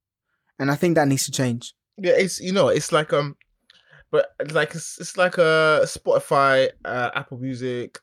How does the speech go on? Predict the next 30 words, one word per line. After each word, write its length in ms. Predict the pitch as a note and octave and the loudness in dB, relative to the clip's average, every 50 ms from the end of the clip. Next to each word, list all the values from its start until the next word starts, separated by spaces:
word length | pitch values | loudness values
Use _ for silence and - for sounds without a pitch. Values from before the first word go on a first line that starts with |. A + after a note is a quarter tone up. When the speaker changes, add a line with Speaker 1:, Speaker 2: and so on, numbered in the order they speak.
| _ | _
Speaker 2:
Tidal. 760 | - D3+ C3+ B2+ B2 A#2+ B2 B2+ A#2+ A#2+ A#2+ A#2 A#2 A2+ - _ _ _ _ _ _ _ _ _ | -6 -2 0 0 0 -2 -2 -4 -6 -6 -6 -8 -8 -10 -14 _ _ _ _ _ _ _ _ _
So 400 | - - - C#3 C3 B2 A#2 - - _ _ _ _ _ _ _ _ _ _ _ _ _ - | -8 -2 2 4 4 4 2 0 -10 _ _ _ _ _ _ _ _ _ _ _ _ _ -8
Tidal's 420 | - E3 D#3+ F3 F#3 E3 C3+ B2 - | -2 2 2 2 2 0 -2 -8 -6
slightly 300 | - C#3 B2+ A2 F#2+ A#2 | -4 -4 -4 -4 -6 -6
different, 440 | B2 F#3 F#3 - - G#2+ F2 - _ - | -4 -4 -4 -4 -6 -12 -14 -14 _ -16
and 180 | G#2 G#2+ G#2 - _ _ - | -14 -14 -14 -16 _ _ -18
for 160 | - - B2+ | -14 -12 -8
this 240 | A#2 C3 B2+ B2+ - | -8 -8 -8 -10 -10
reason. 420 | C#3+ C#3+ C#3+ - A2+ G2 G2 G#2+ A#2 | -12 -12 -10 -10 -12 -14 -14 -14 -14
So 420 | - - C#3+ B2+ A#2+ A2+ A2 G2 - _ _ _ _ - _ - | -6 0 2 2 2 0 -2 -6 -12 _ _ _ _ -20 _ -14
when, 600 | B2 B2+ C#3 D#3 D#3 D3+ D3+ D3+ D3 D3 D3 D3 - _ _ _ _ _ _ _ | -8 -4 0 0 0 0 -2 -4 -8 -12 -16 -18 -20 _ _ _ _ _ _ _
so, 280 | - - - - G3 F3+ | -14 -8 -2 0 2 2
uh, 320 | G#2+ D3 C#3 D3 G3 F3+ | 2 2 0 0 -2 0
when 180 | E3+ F#3 F#3 F#3 | 2 2 0 0
Spotify 600 | - - - - - F#3+ E3 F3 - - D3+ C#3 | -2 -10 -16 -8 -4 -2 -2 -2 -2 -2 -2 -2
was 140 | C3+ C3+ | -2 -6
first, 340 | - - E3+ F#3 - - - - | -6 -2 2 2 2 2 -2 -8
before 260 | C3+ B2 - C#3 B2 | -18 -14 -12 -10 -8
they 80 | A#2+ | -8
kind 240 | A#2 - C#3+ B2+ A#2+ | -6 -4 -4 -4 -4
of 100 | A2+ A#2 | -6 -8
tried 240 | - - C3 A2+ A2 | -10 -8 -8 -8 -8
to 60 | - G2+ | -10 -10
change 300 | - D3 C3 B2 B2 - | -8 -6 -6 -6 -6 -8
a 40 | |
few 140 | - B2 A2 | -12 -14 -16
things 320 | G#2 - B2 G#2+ G#2 G#2 A2+ | -14 -14 -12 -12 -12 -12 -12
a 40 | A2+ | -10
little 200 | A2+ A2+ E2 G#2 | -8 -8 -8 -8
bit, 280 | - A2 G#2+ A2+ - | -8 -8 -10 -10 -10